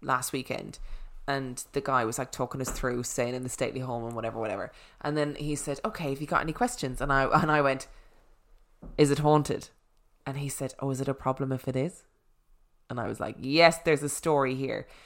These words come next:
So he was, he was telling me that the, the stately home was haunted and that,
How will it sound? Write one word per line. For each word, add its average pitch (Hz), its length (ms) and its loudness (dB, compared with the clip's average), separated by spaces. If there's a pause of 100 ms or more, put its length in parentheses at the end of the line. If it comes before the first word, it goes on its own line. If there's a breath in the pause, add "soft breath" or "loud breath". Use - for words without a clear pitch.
(300 loud breath)
So 170 220 6
he 196 160 0
was, 185 340 0
he 196 140 -2
was 170 140 -2
telling 156 200 0
me 147 60 2
that - 160 -2
the, 139 240 -2
the 143 80 -8
stately 135 340 -4
home 131 480 -6
was 131 440 -2 (440)
haunted 180 840 0
and 143 180 -2
that, 135 300 2